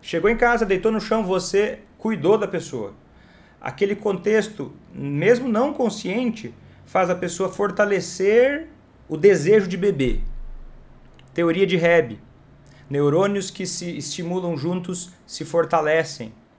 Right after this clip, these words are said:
Você vai tá dando, então, associando um estímulo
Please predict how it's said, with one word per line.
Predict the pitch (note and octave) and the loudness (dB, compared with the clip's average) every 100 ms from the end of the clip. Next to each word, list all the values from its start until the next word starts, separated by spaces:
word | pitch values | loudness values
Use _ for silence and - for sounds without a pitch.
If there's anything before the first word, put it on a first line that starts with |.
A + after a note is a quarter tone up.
| _ _ _ - _ | _ _ _ -20 _
Você | C3+ D#3 | -6 -2
vai | E3+ F3 | 0 2
tá | F3 | 2
dando, | D#3 E3+ A3+ A3+ | 2 0 0 0
então, | G3+ - F3 E3 | -4 0 2 4
associando | C#3+ - F3+ F3 F3+ G3 A3+ A3+ | 0 -4 -6 -6 -6 -2 0 0
um | |
estímulo | F#3 - - F#3+ E3+ D#3 | -2 -6 -8 -6 -4 -6